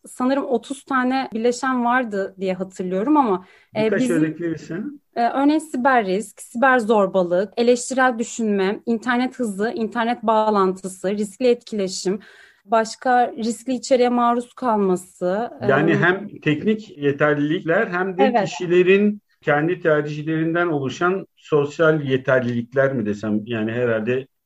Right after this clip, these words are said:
Speaker 2: anlaşılabilir. Yani hem makine hem de insanın ortak çıkarımları,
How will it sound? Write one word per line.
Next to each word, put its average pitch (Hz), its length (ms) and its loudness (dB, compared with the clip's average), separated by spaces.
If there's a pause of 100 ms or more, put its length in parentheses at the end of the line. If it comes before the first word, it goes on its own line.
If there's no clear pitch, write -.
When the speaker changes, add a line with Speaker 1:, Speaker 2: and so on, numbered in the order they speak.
(120)
Speaker 2:
anlaşılabilir. 120 720 -2
Yani 123 240 2
hem 165 200 0
makine 165 480 2
hem 165 200 -4
de 180 80 -2
insanın 165 680 0 (120)
ortak 147 580 2 (160)
çıkarımları, 156 800 6